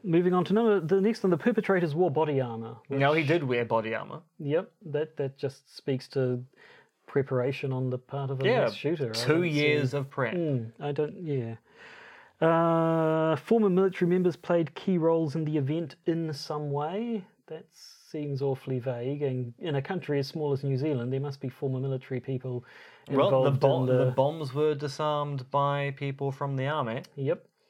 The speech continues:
Speaker 1: And I assume our police force has a decent number of ex-military
Speaker 2: Yeah.
Speaker 1: folks in it as well who would have been involved. Yes, I, I don't. But in, in, in, invo-, played roles the, in the event in some way
Speaker 2: Is
Speaker 1: could mean
Speaker 2: delightfully
Speaker 1: just about
Speaker 2: vague.
Speaker 1: anything,
Speaker 2: Yeah.
Speaker 1: yeah.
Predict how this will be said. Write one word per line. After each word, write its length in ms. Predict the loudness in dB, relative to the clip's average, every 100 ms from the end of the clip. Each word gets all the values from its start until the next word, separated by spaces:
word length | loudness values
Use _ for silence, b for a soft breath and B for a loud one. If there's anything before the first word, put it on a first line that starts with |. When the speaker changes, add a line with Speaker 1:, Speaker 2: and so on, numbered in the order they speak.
| b b b b -2
Speaker 1:
And 200 | 2 2
I 100 | 0
assume 280 | -2 -4
our 100 | -4
police 300 | -4 -4 -4
force 280 | -6 -14 -12
has 160 | -12 -10
a 100 | -12 -16 _ _ _ _
decent 320 | -14 -12 -12
number 300 | -10 -10 -10
of 100 | -8
ex-military 640 | -10 -10 -12 -6 -2 -2 -4
Speaker 2:
Yeah. 60 | -8
Speaker 1:
folks 400 | -10 -10 -10 -18 -18 -12
in 100 | -8
it 80 | -6
as 140 | -4
well 200 | -2 -2
who 80 | 0
would 80 | -2
have 60 |
been 100 | -2
involved. 420 | -2 0 0 -2 -4
Yes, 400 | 0 0 0 -4
I, 140 | -4
I 220 | -4 -4
don't. 140 | -4 -4 B B
But 180 | 2 4
in, 200 | 2 4
in, 480 | 2 4 2 2 -2 _
in, 200 | 0 0
invo-, 320 | 2 2 2
played 240 | 2 2 4
roles 280 | 4 2 0
the, 160 | -4
in 160 | -2 0
the 100 | 2
event 320 | 2 0 -2 -2
in 240 | 0 0
some 360 | -4 -4 -4 -2
way 540 | -2 -4 -6 -8 -6
Speaker 2:
Is 220 | 0 2 2
Speaker 1:
could 60 |
mean 40 | 2
Speaker 2:
delightfully 440 | 4 4 2 2
Speaker 1:
just 80 | 2
about 280 | 4 4 2
Speaker 2:
vague. 100 | 2
Speaker 1:
anything, 260 | 0 -2 -2
Speaker 2:
Yeah. 160 | -2
Speaker 1:
yeah. 160 | -4